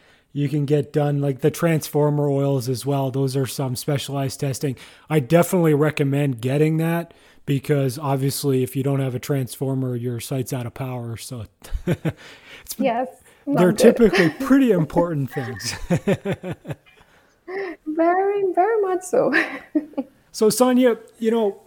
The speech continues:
Speaker 1: we talked about a little bit about lubricant degradation. Now, what do you think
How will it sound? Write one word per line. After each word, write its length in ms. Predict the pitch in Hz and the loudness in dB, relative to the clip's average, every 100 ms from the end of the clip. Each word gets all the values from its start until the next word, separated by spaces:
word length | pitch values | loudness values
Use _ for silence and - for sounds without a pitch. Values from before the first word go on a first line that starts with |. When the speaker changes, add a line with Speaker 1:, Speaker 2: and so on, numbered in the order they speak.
| - | -8
Speaker 1:
we 160 | 190 | -4
talked 340 | 202 208 240 233 | -2 -2 -2 0
about 200 | 202 202 | 2 2
a 40 | |
little 200 | 170 185 | 2 0
bit 120 | 175 | 0
about 340 | 175 160 147 - | 0 -2 -4 -2
lubricant 840 | 170 165 156 156 156 143 _ - | -2 0 0 0 -2 -6 _ -12
degradation. 920 | 147 156 147 147 139 143 143 - 135 131 | 0 0 0 -2 0 0 0 -4 -6 -4
Now, 260 | 147 151 | -4 -6
what 360 | 151 175 170 214 | -6 -6 2 4
do 60 | |
you 160 | 269 254 | 6 4
think 580 | - 185 185 180 - | 2 0 2 0 -4